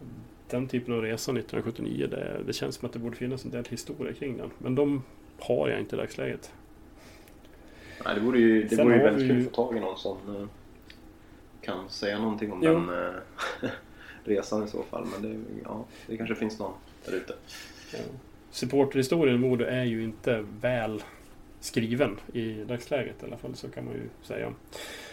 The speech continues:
Speaker 1: Sen har vi ju då, sen vet ju inte jag till hundra procent om det är den gamla supporterklubben från sjuttiotalet som går över i Modo Wings, eller om Modo Wings är en nystartad supporterklubb.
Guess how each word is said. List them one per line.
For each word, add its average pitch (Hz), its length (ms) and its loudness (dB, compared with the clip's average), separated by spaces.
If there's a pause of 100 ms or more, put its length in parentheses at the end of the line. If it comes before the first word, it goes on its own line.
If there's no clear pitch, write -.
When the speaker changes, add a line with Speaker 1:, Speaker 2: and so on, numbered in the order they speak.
(160)
Speaker 1:
Sen - 200 -2
har 156 180 8
vi 147 120 4
ju 135 80 8
då, 127 460 4 (800)
sen 160 240 -2 (680)
vet 156 340 0
ju 127 40 2
inte 120 200 0
jag 120 340 4 (200)
till 123 100 -2
hundra 131 340 2
procent 110 300 -6
om 113 160 -4
det 110 100 -2
är 127 260 -2
den 113 240 -4
gamla 117 420 0
supporterklubben 113 720 -4
från - 100 -10
sjuttiotalet 139 760 -2
som 110 280 -6 (140)
går 110 160 -2
över 131 560 2
i 117 140 -2
Modo 113 240 -4
Wings, 110 460 -6 (680)
eller 120 280 2
om 113 100 -2
Modo 113 240 0
Wings 110 340 0
är 113 120 0
en 110 80 -2
nystartad 110 640 -4 (840)
supporterklubb. 110 580 -8